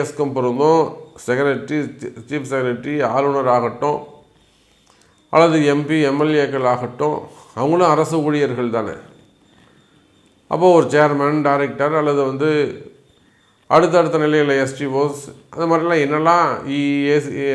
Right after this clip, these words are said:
என்னெல்லாம் கேட்டகரி இருக்கோ, காவல்துறை அதிகாரிகளாக இருக்கலாம், ஐ ஜி யா இருக்கலாம், ஏ டி எஸ் பி ஆக இருக்கலாம், ஐ ஏ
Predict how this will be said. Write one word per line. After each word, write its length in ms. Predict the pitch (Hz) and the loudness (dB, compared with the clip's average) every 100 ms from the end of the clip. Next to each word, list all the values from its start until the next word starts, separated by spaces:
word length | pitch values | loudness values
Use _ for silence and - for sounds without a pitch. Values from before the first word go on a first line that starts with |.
| 127 - 131 | -4 -6 -6
என்னெல்லாம் 380 | 147 160 175 156 110 113 151 | -2 0 2 0 -4 -4 -2
கேட்டகரி 380 | 151 147 131 127 | 0 -2 -2 -4
இருக்கோ, 300 | 123 139 143 - - _ _ _ - - _ _ _ _ _ - | -4 -4 -6 -8 -20 _ _ _ -20 -20 _ _ _ _ _ 4
காவல்துறை 480 | 143 156 135 143 139 | 6 6 4 2 2
அதிகாரிகளாக 600 | 135 131 131 127 123 120 113 | 2 0 -2 -2 0 0 -2
இருக்கலாம், 540 | 110 113 120 143 135 - - - _ _ _ _ _ _ _ _ _ _ - 135 | -4 -2 2 2 0 -4 -16 -20 _ _ _ _ _ _ _ _ _ _ -4 -2
ஐ 40 | 139 | 0
ஜி 80 | 135 | 0
யா 80 | 135 120 | 0 0
இருக்கலாம், 420 | 107 117 135 151 - - | -2 -2 -2 -2 -6 -4
ஏ 40 | 139 | -2
டி 60 | 139 | -2
எஸ் 120 | 131 123 | -4 -2
பி 60 | 120 | -2
ஆக 120 | 113 107 | -2 -6
இருக்கலாம், 400 | 101 113 113 - - - _ _ _ _ _ _ _ - _ - | -10 -8 -8 -8 -14 -20 _ _ _ _ _ _ _ -20 _ -6
ஐ 40 | 131 | 0
ஏ 100 | 156 | 2